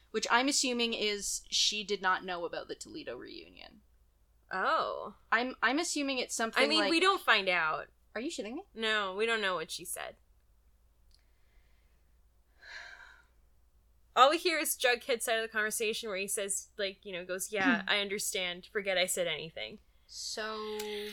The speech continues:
Speaker 1: I
Speaker 2: Mm-hmm.
Speaker 1: hate it.
Speaker 2: Yeah.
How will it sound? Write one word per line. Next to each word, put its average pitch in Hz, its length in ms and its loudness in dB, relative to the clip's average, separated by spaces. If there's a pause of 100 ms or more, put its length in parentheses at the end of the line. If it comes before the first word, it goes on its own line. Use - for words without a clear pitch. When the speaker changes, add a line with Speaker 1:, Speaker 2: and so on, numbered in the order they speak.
(2500)
Speaker 1:
I 208 840 -8 (220)
Speaker 2:
Mm-hmm. 247 420 -10 (840)
Speaker 1:
hate 175 380 -12 (460)
it. - 280 -20 (420)
Speaker 2:
Yeah. 214 280 -8